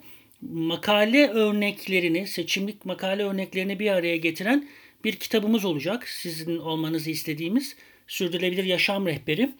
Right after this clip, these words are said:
e, Öykü Yaman ve Emine Aksoy'dan'ın derlediği Yeni İnsan Yayınevi'nden iki bin yirmi yılında çıkmış olan, e, bu kitapta dersimizin bir diğer yönü olan sürdürülebilirlik meselesini de ele alma fırsatı, e, bulacağız.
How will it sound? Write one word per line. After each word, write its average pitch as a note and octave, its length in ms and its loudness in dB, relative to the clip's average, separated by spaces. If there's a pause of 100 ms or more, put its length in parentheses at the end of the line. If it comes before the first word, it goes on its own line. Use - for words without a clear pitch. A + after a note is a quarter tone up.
(340)
e, E3 160 -4
Öykü F3 340 0
Yaman F#3 300 0
ve G3+ 80 0
Emine F3+ 280 -2
Aksoy'dan'ın F3 760 -2
derlediği D3 600 0
Yeni E3 200 0
İnsan F3+ 240 -2
Yayınevi'nden E3+ 580 0
iki F3 240 -8
bin E3+ 40 -2
yirmi E3+ 240 -2
yılında E3 180 -2
çıkmış - 340 -6
olan, G3 320 -2 (320)
e, E3 240 -2
bu G#3+ 100 -2
kitapta F#3+ 600 -2
dersimizin F#3+ 840 2 (260)
bir F#3+ 400 -2
diğer A3 420 4
yönü F3+ 360 0
olan F3+ 360 2
sürdürülebilirlik G3 1120 -2
meselesini F#3+ 640 -2
de C#4 220 2 (320)
ele G3 220 4
alma A3 200 6
fırsatı, G#3+ 560 0 (340)
e, D3+ 260 -4
bulacağız. D3+ 600 -4